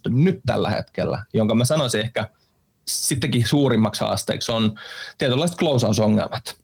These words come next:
Ja mitä mä tarkoitan nyt klousauksella tässä kontekstissa, niin mä en tarkoita, että kykyä kysyä päätöstä siihen kauppaan, eli sanoa, että no eiköhän me lähdettäisi tekemään yhteistyötä.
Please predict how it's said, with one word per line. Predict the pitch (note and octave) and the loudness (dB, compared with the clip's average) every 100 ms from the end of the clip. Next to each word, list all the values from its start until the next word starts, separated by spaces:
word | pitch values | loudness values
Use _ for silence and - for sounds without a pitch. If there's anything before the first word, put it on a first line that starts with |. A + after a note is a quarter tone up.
| - | -4
Ja | A#2 A2 - _ - | -2 -2 -6 _ -2
mitä | D3 G#3 | 0 2
mä | F3+ G#3+ | 2 2
tarkoitan | F#3 B2+ A#2 | 2 2 2
nyt | A#2+ A#2+ | 0 0
klousauksella | F3 D#3+ A#2+ G2 F#2 F#2 F#2 F2+ - - | 2 2 2 0 -2 -2 -2 -4 -8 -2
tässä | B2 A#2+ - G#2+ G#2+ - | 0 0 0 -2 -4 -2
kontekstissa, | A2+ G#2+ - - - - A2+ | 2 2 2 -2 -4 -2 2
niin | A2+ | 2
mä | B2+ | 4
en | C3 | 2
tarkoita, | D3 B2 A2 G#2 | 2 2 2 0
että | - G#2+ - - - - _ _ _ | 0 -4 -4 -16 -20 -20 _ _ _
kykyä | - D#3+ D#3+ B2+ A2+ G2 _ _ - | 0 0 4 2 2 -2 _ _ 0
kysyä | C3+ C3 A#2+ - | 2 4 2 0
päätöstä | C3 A#2+ G#2 G#2 - G#2 G2 - _ - | 0 0 0 -2 -2 -2 -2 -4 _ -10
siihen | - G2+ G2+ | 0 2 2
kauppaan, | A2+ G#2 - - - - | 2 0 -2 -6 -2 0
eli | A2 | 0
sanoa, | G#2+ A2+ A2+ F#2+ | 0 2 2 0
että | - G#2+ G#2 - - - - | -4 -6 -6 -12 -14 -10 0
no | F#3 | 2
eiköhän | A3 A3 F#3 | 2 2 4
me | F3 E3+ | 4 2
lähdettäisi | D#3+ - B2+ B2 - - _ _ - | 0 -4 -4 -2 -4 -8 _ _ -6
tekemään | C3 B2+ A#2 A2 | -2 2 2 4
yhteistyötä. | G#2+ - - - - | 2 0 -8 -8 -10